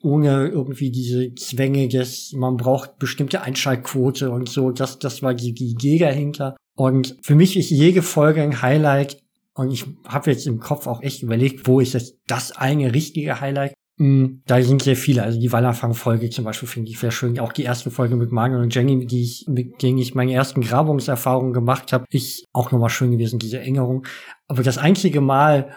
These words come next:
wo ich wirklich das Gefühl hatte, ich weiß eigentlich gar nichts und ich lerne hier gerade selber sehr, sehr viel Neues, das war mit Zoe Agelidis und diese Folge zu Tod oder dem Umgang mit dem Tod im antiken Griechenland, das war sehr, sehr spannend für mich, weil ich dachte, ich weiß was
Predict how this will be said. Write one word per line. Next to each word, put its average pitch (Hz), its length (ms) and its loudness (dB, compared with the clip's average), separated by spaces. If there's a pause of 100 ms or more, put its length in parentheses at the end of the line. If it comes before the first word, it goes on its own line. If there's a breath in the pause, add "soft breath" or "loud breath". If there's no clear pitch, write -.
(140 loud breath)
wo 131 100 2
ich 127 160 -2
wirklich 156 300 0
das 127 180 -2
Gefühl 170 480 2
hatte, 143 460 0
ich 120 160 -2
weiß 165 240 4
eigentlich 127 320 2
gar 127 200 4
nichts 135 440 0 (100)
und 131 120 2
ich 123 120 2
lerne 143 260 6
hier 131 140 4
gerade 120 300 2
selber 135 320 4
sehr, 120 180 2
sehr 117 160 2
viel 123 200 0
Neues, 120 440 0 (220)
das 135 200 0
war 127 120 4
mit 123 260 0
Zoe 135 460 4
Agelidis 127 680 4
und 127 240 -2 (160)
diese 127 440 0
Folge 135 380 2
zu 120 460 -2
Tod 143 400 0 (240)
oder 123 220 0
dem 117 160 0
Umgang 139 320 2
mit 123 160 -2
dem 120 100 -2
Tod 131 340 -2
im 127 200 -4
antiken 123 400 -4
Griechenland, 127 400 -2
das 120 160 -6
war 120 80 2
sehr, 127 300 2
sehr 139 120 4
spannend 131 380 -4
für 135 100 -2
mich, 131 260 -2
weil 123 140 -2
ich 123 120 -8
dachte, 147 280 -2
ich 120 140 -6
weiß 127 260 -4
was 120 240 -8